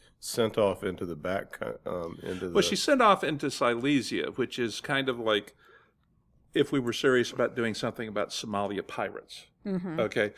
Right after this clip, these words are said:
Speaker 2: Except that the Somalian pirates are not having anywhere near the impact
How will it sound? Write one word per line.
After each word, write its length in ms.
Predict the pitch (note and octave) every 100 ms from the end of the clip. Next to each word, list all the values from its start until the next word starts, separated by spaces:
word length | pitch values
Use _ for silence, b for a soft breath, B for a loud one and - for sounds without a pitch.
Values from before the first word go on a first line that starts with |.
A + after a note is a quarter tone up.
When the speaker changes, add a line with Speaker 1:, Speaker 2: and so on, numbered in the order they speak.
| B B
Speaker 2:
Except 560 | - - D3+ C3+ - -
that 400 | B2+ A2+ G#2+ - b b _
the 80 | B2+
Somalian 560 | - C3 B2 B2 A#2 G#2+
pirates 640 | C3 A#2+ A2+ G#2 - - -
are 100 | A#2
not 200 | A#2 A2
having 320 | A#2 A2+ F#2+
anywhere 300 | A2 G#2 G#2
near 320 | G#2 A2 A2+ G#2+
the 180 | A2+ A2
impact 640 | G#2+ G#2 A#2 G2 - -